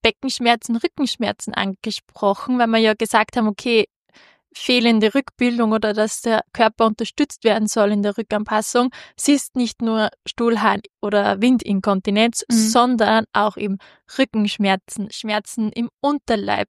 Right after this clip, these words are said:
Speaker 1: oder auch teilweise im Rücken, also
Speaker 2: Mhm.
Speaker 1: im oberen Rücken,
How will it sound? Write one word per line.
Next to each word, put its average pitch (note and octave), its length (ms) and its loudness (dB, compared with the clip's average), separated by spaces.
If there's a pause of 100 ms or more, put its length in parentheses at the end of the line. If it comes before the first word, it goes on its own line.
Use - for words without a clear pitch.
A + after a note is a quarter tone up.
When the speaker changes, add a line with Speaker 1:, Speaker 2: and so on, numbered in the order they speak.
(100)
Speaker 1:
oder G#3+ 320 0 (300)
auch A3 240 2
teilweise G#3+ 580 0
im C4 180 -2
Rücken, A3 580 -2
also A3 220 -2 (140)
Speaker 2:
Mhm. A3+ 220 -2
Speaker 1:
im A3 140 -10
oberen G#3 440 -2
Rücken, G#3+ 420 -6